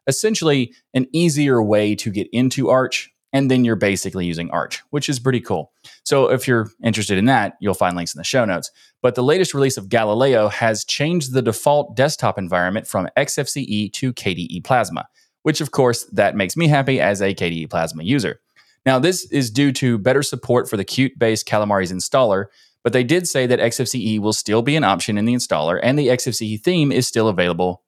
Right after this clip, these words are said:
in the Welcome app. Additionally, they have removed support for some community editions,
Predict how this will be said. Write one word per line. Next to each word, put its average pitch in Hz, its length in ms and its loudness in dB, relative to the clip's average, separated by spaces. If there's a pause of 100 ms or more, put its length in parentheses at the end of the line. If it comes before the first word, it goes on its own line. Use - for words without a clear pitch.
in 87 140 -2
the 85 100 -4
Welcome 101 400 0
app. 62 240 -8 (540)
Additionally, 160 500 2
they 139 160 2
have 131 180 2
removed 127 380 2
support 127 340 -2
for 123 100 -4
some 107 180 -6
community 151 440 2
editions, 101 600 -2